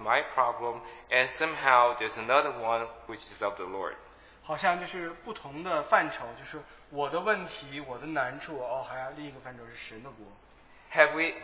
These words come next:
Speaker 1: made the connections of all the things we're going through with Christ, our anointed King?
Speaker 2: 我们有没有连接在一起，我们所经历的一切，想到说我们的主，他的受膏的王呢？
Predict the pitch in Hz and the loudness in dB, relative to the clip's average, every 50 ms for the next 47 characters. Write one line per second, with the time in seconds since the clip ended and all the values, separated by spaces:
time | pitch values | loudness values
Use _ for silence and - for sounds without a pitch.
0 | - 127 135 139 139 127 113 98 - 104 - - 117 110 113 113 113 - - - | -6 0 2 4 4 4 2 0 -6 -8 -8 -6 -4 2 4 4 4 2 0 -6
1 | 107 92 85 - - - - - - - - 120 135 - - - 143 160 170 202 | -8 -8 -10 -12 -14 -18 -18 -16 -12 2 4 4 4 4 6 8 10 10 10 10
2 | 208 202 185 - - - 190 180 175 - 147 147 131 120 131 127 123 117 110 - | 8 4 2 0 0 -2 -2 -2 -2 -4 -4 -6 -6 -4 -2 -2 -2 -2 -6 -8
3 | - - - 143 127 110 101 90 85 - - - - - - 127 135 123 - - | -12 -10 -6 -6 -4 -4 -6 -8 -10 -12 -16 -18 -18 -14 -4 -4 -4 -4 -4 -6
4 | - - 156 143 117 90 - - - - - - - - - - 117 113 107 110 | 0 4 4 6 6 4 0 -6 -10 -12 -16 -18 -20 -20 -4 2 4 6 6 4
5 | 107 107 113 117 117 117 - - - - - - 123 101 82 62 - - - - | 2 0 0 -2 -2 -4 -8 -12 -14 -16 -14 -12 -12 -12 -12 -12 -16 -18 -20 -20
6 | - - - - - 151 156 160 185 208 214 196 170 156 175 220 233 196 170 165 | -20 -20 -20 -16 -12 -8 -4 -4 -4 -4 -4 -6 -6 -4 -2 0 0 0 0 -2
7 | - - - 156 151 156 160 175 - - 220 214 208 208 - - - - 214 202 | -6 -10 -10 -6 -6 -6 -6 -6 -8 -6 -6 -6 -6 -6 -8 -14 -2 0 2 2
8 | 185 190 185 180 - - - - 117 117 - - 139 139 151 185 185 175 151 - | 2 0 -4 -8 -8 -8 -10 -10 -12 -16 -16 -14 -12 -12 -10 -10 -8 -10 -10 -8
9 | 202 214 220 214 185 160 147 143 156 165 - - 247 214 147 - - - - - | -8 -8 -6 -4 -4 -4 -4 -6 -8 -10 -8 -6 -2 -2 -2 -4 -6 -10 -18 -20
10 | - - - 143 147 151 151 156 151 170 170 165 160 139 131 135 147 151 156 - | -16 -12 -8 -2 2 2 2 2 2 0 0 0 0 -2 -2 -6 -8 -8 -8 -10
11 | - - 123 117 110 120 131 135 131 123 - - 147 - - 135 135 131 120 - | -12 -16 -16 -16 -14 -12 -12 -10 -10 -8 -8 -8 -8 -4 -4 -4 -4 -4 -6 -8
12 | 90 90 98 107 | -12 -14 -16 -18